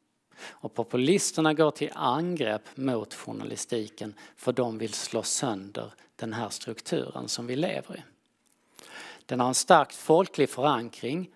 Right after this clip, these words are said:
den är bred, den sprider sig väldigt snabbt. Och vad vill populisterna? Jo, den vill poppa upp journalistiken tillsammans med allt som handhar fakta i maktsfären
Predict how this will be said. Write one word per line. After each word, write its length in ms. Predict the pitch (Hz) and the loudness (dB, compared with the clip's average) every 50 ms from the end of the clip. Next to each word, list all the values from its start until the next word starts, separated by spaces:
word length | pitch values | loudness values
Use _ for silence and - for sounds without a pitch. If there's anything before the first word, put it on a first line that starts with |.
| _ _ | _ _
den 160 | - 120 120 | -4 -2 -2
är 60 | 117 | -2
bred, 580 | 113 - - - 135 127 123 139 160 160 - - | -4 -6 -2 0 2 2 4 2 0 0 -4 -6
den 140 | - 127 127 | -6 -4 -4
sprider 480 | - - - - 147 147 127 117 110 113 | -4 -4 -2 2 2 2 4 2 0 -4
sig 180 | - - 113 | -2 -2 -2
väldigt 380 | 110 117 120 120 117 113 104 - | 0 0 0 0 0 -2 -4 -4
snabbt. 480 | - - - 131 139 170 - - - - | -4 -4 -2 0 -2 -2 -2 -4 -8 -4
Och 100 | 156 143 | 2 4
vad 160 | 151 143 139 | 4 4 4
vill 200 | 175 143 120 - | 2 2 2 -2
populisterna? 680 | - - 120 - - 185 180 - - - 117 113 113 120 - - - - - | -4 -6 -6 -2 2 2 2 2 0 -4 -6 -8 -8 -8 -10 -16 -20 -20 -10
Jo, 280 | _ - 139 156 185 214 | _ 4 4 4 4 2
den 180 | 208 - 170 165 | 0 0 2 4
vill 120 | 170 170 | 4 2
poppa 380 | 170 - 180 175 175 - 190 196 - - - _ _ _ _ _ _ _ _ _ | 4 2 2 2 4 4 4 2 2 -6 -20 _ _ _ _ _ _ _ _ _
upp 300 | 254 240 - - - - - - _ _ _ _ _ _ _ _ _ _ _ _ _ _ _ | 6 6 6 6 -2 -16 -18 -18 _ _ _ _ _ _ _ _ _ _ _ _ _ _ _
journalistiken 960 | - - - 151 147 151 156 - - - 175 135 120 - - 113 117 117 110 - - _ | -4 0 2 4 4 4 2 2 2 4 4 4 2 0 -4 -6 -6 -8 -10 -14 -20 _
tillsammans 580 | - - 147 - - 156 139 135 139 135 - - | -4 -2 0 4 4 4 4 4 2 0 0 0
med 160 | - 143 151 - | 0 0 0 0
allt 380 | - 190 190 170 135 123 120 - | 2 4 4 4 4 2 -2 -4
som 200 | - - 135 135 | -4 -2 0 0
handhar 560 | 120 127 147 147 165 180 147 127 127 127 120 | 2 2 2 2 2 -2 0 2 2 2 2
fakta 640 | - - - 143 185 - - - _ - 131 127 123 - - - - - _ | 0 2 4 4 4 4 0 -8 _ -6 -6 -4 -6 -6 -12 -20 -20 -14 _
i 300 | - 226 170 160 147 135 | 2 4 6 6 6 4
maktsfären 880 | 131 135 151 185 196 - - - - - 123 113 120 - - - 139 135 | 4 4 4 4 2 0 -4 -6 -2 0 0 0 0 -2 -4 -6 -6 -8